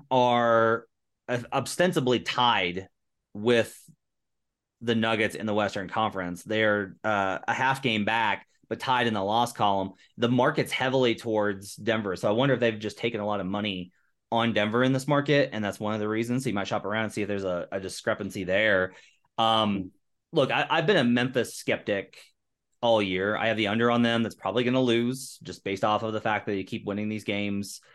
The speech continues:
and they found a way. They just absolutely, they don't, one of the most impressive things to me is, like, they just don't let up. Like, there's not a night where I'm like, "Oh, Memphis didn't have it." Like, every single night they bring it in opportunity. When they have a high opportunity to win,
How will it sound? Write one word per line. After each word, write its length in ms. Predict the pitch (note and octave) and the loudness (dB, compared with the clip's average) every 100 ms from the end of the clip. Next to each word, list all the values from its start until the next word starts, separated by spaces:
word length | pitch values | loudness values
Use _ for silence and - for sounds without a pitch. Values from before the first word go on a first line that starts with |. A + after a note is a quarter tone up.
| _ - | _ -8
and 100 | G2+ | -4
they 120 | G2+ | -2
found 240 | G#2+ G#2 G#2 | 0 0 2
a 40 | |
way. 160 | G#2 G2 | 2 2
They 140 | G#2 | -2
just 200 | A2 - | -6 -8
absolutely, 480 | F#2+ G2+ - G#2+ F#2+ | -4 -4 -2 -6 -2
they 140 | B2+ C#3 | 2 4
don't, 280 | F3+ F3+ - _ - | 2 0 -10 _ -4
one 180 | C3+ F3+ | 2 4
of 20 | |
the 60 | G#3 | 4
most 100 | D#3 | 4
impressive 300 | D3+ C#3 C3 | 2 2 0
things 160 | B2+ | 0
to 80 | A2 | 0
me 140 | A#2 | 0
is, 80 | G#2+ | 0
like, 120 | G2+ F2 | 0 0
they 120 | B2+ | 0
just 100 | G2+ | 0
don't 180 | G2+ F2+ | -2 -4
let 140 | E2+ | -6
up. 240 | E2 - _ _ | -6 -8 _ _
Like, 140 | A2+ A2 | -2 2
there's 220 | B2+ A#2+ | 2 2
not 260 | A#2+ A2+ | 2 2
a 80 | A2+ | 2
night 440 | G#2+ G#2 G2 F2+ F2+ | 0 -2 -2 -6 -8
where 580 | G2+ F#2+ F2+ F2 D#2+ - _ _ A2 | -4 -2 -2 -4 -8 -12 _ _ -6
I'm 140 | G#2+ | -2
like, 180 | G2 F#2 | -2 -2
"Oh, 220 | A#2+ A2 | 2 2
Memphis 320 | G2 G#2+ A2 G2 | 2 -2 -4 -6
didn't 200 | G#2 F2 | -6 -6
have 320 | - F2 C2+ | -4 -4 -4
it." 180 | - - | -12 -16
Like, 120 | - - | -14 -2
every 420 | C#3 C3 B2 C3 | 0 0 2 2
single 380 | B2+ C3 A#2 A2+ | 2 2 2 0
night 500 | G#2+ G#2 F#2 E2 - _ _ _ _ _ | 0 0 0 -6 -10 _ _ _ _ _
they 180 | A#2 A#2+ | -2 0
bring 340 | G#2+ B2 B2+ | 2 2 4
it 220 | A#2 A2+ G#2+ | 2 0 -2
in 100 | A2+ | -2
opportunity. 500 | A2+ A#2 A#2+ A2+ A2+ | -2 0 -2 -2 0
When 140 | A#2 | 2
they 80 | D3+ | 2
have 80 | D3+ | 2
a 60 | |
high 320 | G2+ A#2+ B2 | 0 0 2
opportunity 460 | B2 A2+ - A#2+ A2 | 0 -2 -2 -2 -2
to 100 | F#2+ | -2
win, 500 | A2 G#2 F#2+ F2+ | 0 0 0 -4